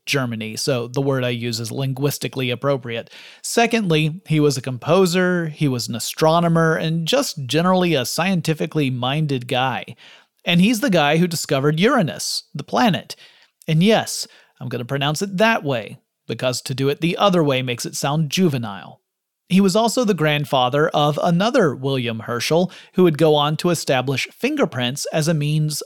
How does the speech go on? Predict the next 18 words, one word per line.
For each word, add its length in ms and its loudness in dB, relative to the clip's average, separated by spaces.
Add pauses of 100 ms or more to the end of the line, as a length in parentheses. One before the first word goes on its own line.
of 140 0
authenticating 760 -4
documentation, 920 0 (400)
but 260 2 (100)
I've 280 0
covered 320 -2
that 340 -2
in 140 -6
a 100 -6
different 440 -10 (100)
episode. 580 -6 (240)
So, 300 2 (600)
Billy 340 4
Herschel 380 2
the 120 2
First 400 2
was 160 0
pontificating 960 0